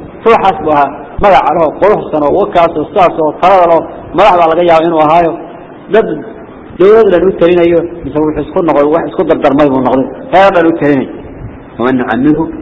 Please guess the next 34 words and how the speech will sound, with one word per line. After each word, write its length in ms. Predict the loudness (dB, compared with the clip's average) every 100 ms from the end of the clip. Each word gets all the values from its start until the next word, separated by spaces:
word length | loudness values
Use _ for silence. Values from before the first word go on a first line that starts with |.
| -12
وعن 260 | -4 -2 -2
عمرك 320 | -4 -6 -6
إنه 200 | -4 -4 -2
عمرك 300 | -2 0 0
الله 220 | 2 2
داري، 360 | 4 4 4 2 -2 -8 -8
نكسه، 520 | -2 -2 -2 -8 -6 -8 -8 -12 -12
dib 180 | -8 -4
baan 200 | 0 0
u 60 | 2
celinaynaa 420 | 2 2 2 0
fil 160 | -2 -4
khalqi, 280 | -2 -2 -2
abuurka 360 | 0 0 0
xaggiisa, 340 | -2 -2 -4 -2
afalaa 460 | -4 0 0 2 0
yacqiluun, 500 | -2 -4 -2 -4 -2
dadku 220 | -6 -6
miyayna 240 | -6 -6 -6
wax 80 |
garanay? 240 | -2 -2 -4 -10 -20 -4
Ilaahay 280 | 0 2
ka 80 | 0
samaystay 440 | -2 -4 -4 -4 -2
garanay, 260 | 0 -2 -2
adduunka 380 | 0 2 2
qiimo 240 | 2 2 2
darihiisa 260 | 0 0
miyayna 180 | 0 0
garanay? 240 | 0 -2 0
Ruuxii 340 | -2 0 -2 -4 -16 -8
shalay 280 | 0 2 2
sa 120 | 0
ahaa, 360 | -2 0 -2